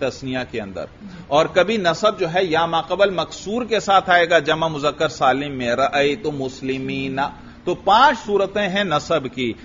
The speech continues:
लेकिन यहां पर वो अलिफ वाली सूरत को जिक्र नहीं करेंगे। क्यों? मैं जिक्र कर चुका, क्योंकि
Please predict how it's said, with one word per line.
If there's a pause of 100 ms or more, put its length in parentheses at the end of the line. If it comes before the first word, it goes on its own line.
(120)
लेकिन
यहां
पर
वो
अलिफ
वाली
सूरत
को
जिक्र
नहीं
करेंगे। (720)
क्यों? (100)
मैं
जिक्र
कर
चुका,
क्योंकि